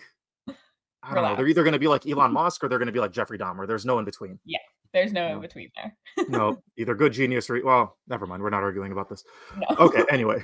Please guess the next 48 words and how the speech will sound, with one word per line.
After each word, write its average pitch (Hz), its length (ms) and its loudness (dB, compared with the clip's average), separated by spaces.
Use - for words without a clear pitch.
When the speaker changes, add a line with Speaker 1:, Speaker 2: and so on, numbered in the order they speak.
Speaker 1:
<laughs> - 100 -20
So - 400 2
Speaker 2:
Yeah. 151 80 8
Speaker 1:
that's 156 200 6
Grace's 147 380 4
stats. - 560 -4
Speaker 2:
<laughs> - 120 -6
Yeah. 175 60 -4
Speaker 1:
Um, 127 440 8
so 165 200 2
finally, 175 600 8
you 131 120 -8
got 151 180 6
all 160 100 6
your 151 100 4
classes 143 360 2
planned 135 280 0
out. 131 360 6
You 117 80 -10
got 127 160 0
your 127 100 -4
G 117 140 -4
P 127 160 -2
A. 127 80 4
You 123 80 0
got 131 160 -2
your 131 100 -6
P 139 140 -8
C 123 280 -10
E 127 40 -6
locked 123 360 4
in. 120 200 2
You 113 80 -2
know 120 120 2
what 123 100 -2
you're 120 100 -8
doing. 123 320 0
Speaker 2:
Mm-hmm. - 500 -16
Speaker 1:
Then 180 440 2
you 143 100 -2
got 139 360 2
to 143 100 -6
tackle 127 580 0
the 120 100 -2
beast 113 560 -8
that 110 160 -2
is 107 160 -4
caspa. 127 420 2